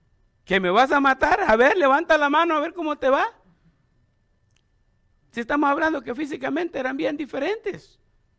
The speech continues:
Toda la energía estaba en el físico de Isaac. Y Abraham tenía las de perder. Hasta me imagino que cuando se acostó en el altar,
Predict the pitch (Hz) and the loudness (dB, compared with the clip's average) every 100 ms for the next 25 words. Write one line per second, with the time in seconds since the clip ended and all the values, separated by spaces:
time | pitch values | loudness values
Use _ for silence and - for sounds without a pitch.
0 | _ _ _ _ _ _ _ _ _ _ | _ _ _ _ _ _ _ _ _ _
1 | _ _ _ - 285 330 339 294 254 240 | _ _ _ 4 6 8 6 2 0 -2
2 | 208 403 269 - 262 254 262 254 - - | -2 -2 -2 -2 -4 0 0 0 -4 -10
3 | 196 185 - 285 294 - 202 185 160 135 | -6 -6 -6 -8 -10 -12 -8 -4 -4 -6
4 | - _ - 202 262 262 349 302 _ _ | -10 _ -16 -6 0 2 2 -2 _ _
5 | _ _ _ _ _ _ _ _ _ _ | _ _ _ _ _ _ _ _ _ _
6 | _ _ _ _ _ 254 262 254 277 311 | _ _ _ _ _ -2 0 2 -2 -2
7 | 294 311 302 285 254 262 262 269 330 370 | -6 -6 -6 -6 -6 -8 -10 -8 -6 -6
8 | 214 143 _ _ _ _ _ _ _ _ | -8 -16 _ _ _ _ _ _ _ _
9 | _ _ _ _ _ _ _ _ 220 220 | _ _ _ _ _ _ _ _ -6 -6
10 | 202 - - 240 240 240 226 175 294 440 | -8 -18 -6 -4 -4 -4 -4 -2 -2 -2
11 | 403 262 226 202 196 196 190 190 185 175 | -4 -4 -8 -4 -4 -2 -4 -4 -6 -2
12 | 262 302 277 262 254 277 302 320 | 0 0 0 -2 0 2 2 0